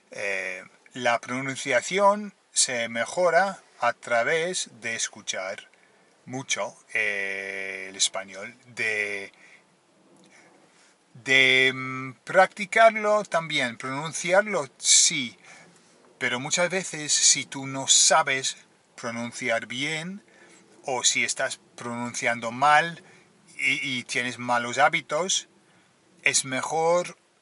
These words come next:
eh, mejor escuchar mucho primero, ¿vale? Y no practicar tanto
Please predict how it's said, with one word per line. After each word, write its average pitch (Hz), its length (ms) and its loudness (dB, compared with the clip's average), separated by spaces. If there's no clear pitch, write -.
eh, 113 720 0
mejor 143 440 -8
escuchar 123 640 -6
mucho 147 420 -8
primero, 104 600 -12
¿vale? 110 320 -10
Y 131 100 -10
no 143 180 0
practicar 143 680 0
tanto 170 760 0